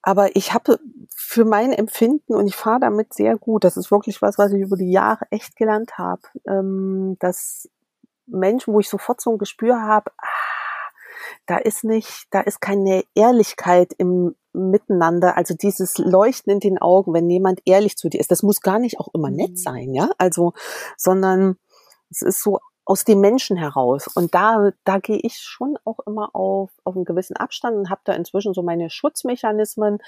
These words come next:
Speaker 1: Ich will das nicht, ähm, will da jetzt nicht Menschen ausschließen oder so, das soll das nicht bedeuten, aber ich weiß, okay, ähm, ich halte mich da jetzt hier etwas zurück und öffne mich nicht so, wie ich's vielleicht bei jemand anders tun würde.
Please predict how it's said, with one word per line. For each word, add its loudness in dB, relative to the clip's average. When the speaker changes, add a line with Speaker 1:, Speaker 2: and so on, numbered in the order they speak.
Speaker 1:
Ich -6
will 4
das -12
nicht, -4
ähm, -8
will -4
da -2
jetzt -4
nicht -6
Menschen -4
ausschließen -6
oder -8
so, -8
das -8
soll 0
das -4
nicht -10
bedeuten, -2
aber 2
ich -16
weiß, -4
okay, -6
ähm, 0
ich -6
halte -2
mich -4
da -2
jetzt -2
hier 0
etwas -2
zurück -2
und -4
öffne 0
mich -4
nicht -2
so, 2
wie -2
ich's -10
vielleicht 2
bei 0
jemand -2
anders -8
tun -18
würde. -20